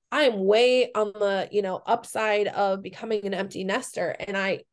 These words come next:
I don't know what that looks like. Um, and frankly, like,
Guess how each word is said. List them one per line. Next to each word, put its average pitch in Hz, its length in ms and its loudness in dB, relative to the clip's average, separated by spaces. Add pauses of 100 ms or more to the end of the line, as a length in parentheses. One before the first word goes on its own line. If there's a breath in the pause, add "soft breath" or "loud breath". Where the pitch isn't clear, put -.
I 202 80 0
don't 214 440 -2
know 202 240 2
what 208 200 2
that 196 180 -6
looks 196 240 -6
like. 359 380 -4 (480 loud breath)
Um, 214 220 2
and 202 180 -2
frankly, 254 500 2
like, 214 360 0